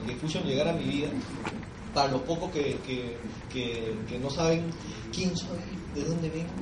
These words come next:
Mi familia es dueña de cadena de restaurantes, entonces yo tenía el beneficio de gaseosas ilimitadas en mi vida.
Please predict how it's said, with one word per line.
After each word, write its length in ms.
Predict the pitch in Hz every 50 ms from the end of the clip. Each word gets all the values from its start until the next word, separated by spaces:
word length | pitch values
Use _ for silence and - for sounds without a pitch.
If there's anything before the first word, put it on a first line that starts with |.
| - - - - - - 127 - - - 269 277 - 294 262 - 220 - 254 - 226 - - -
Mi 100 | - 160
familia 500 | 175 196 202 196 190 190 196 196 196 190 185
es 120 | 185 180
dueña 260 | 175 185 185 185 185 180
de 280 | 170 151 139 131 127 131
cadena 280 | 139 139 151 160 180
de 20 | 180
restaurantes, 680 | 180 170 - - 147 156 170 175 175 175 185 208 196
entonces 340 | 165 139 135 160 165 165 165 165
yo 80 | 165 165
tenía 280 | 170 165 165 165 170
el 80 | 170 165
beneficio 480 | 165 143 135 135 160 165 165 185 175
de 100 | 165 151
gaseosas 400 | 123 127 127 - 151 147 160 160
ilimitadas 560 | 156 139 135 139 139 135 139 160 160 156 143 135
en 100 | 135 131
mi 60 | 135
vida. 180 | 156 165 -